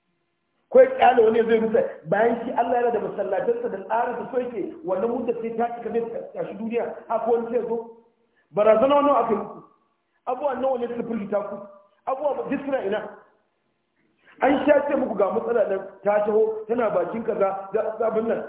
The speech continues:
duk tana ina? Allah tuni nake yi. Kawai kuna so ku zauna ku haɗa kai da ni ku kyale wa'ancan.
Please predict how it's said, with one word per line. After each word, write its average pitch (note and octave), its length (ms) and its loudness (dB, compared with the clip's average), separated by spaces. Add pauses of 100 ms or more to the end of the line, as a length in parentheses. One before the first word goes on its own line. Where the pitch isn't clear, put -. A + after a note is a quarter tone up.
duk - 140 -12
tana A#3 180 -2
ina? E3 280 -4 (600)
Allah G#3 200 -6
tuni A3 200 -8
nake B3 220 -8
yi. - 200 -12 (760)
Kawai A#3+ 200 6
kuna A#3+ 200 4
so A3 100 -4
ku - 100 -4
zauna G3+ 260 -2
ku F#3 80 -8
haɗa - 240 -2
kai G3 100 -2
da E3+ 60 -2
ni F3 140 -2
ku - 100 -14
kyale E3 200 0
wa'ancan. D3+ 320 -6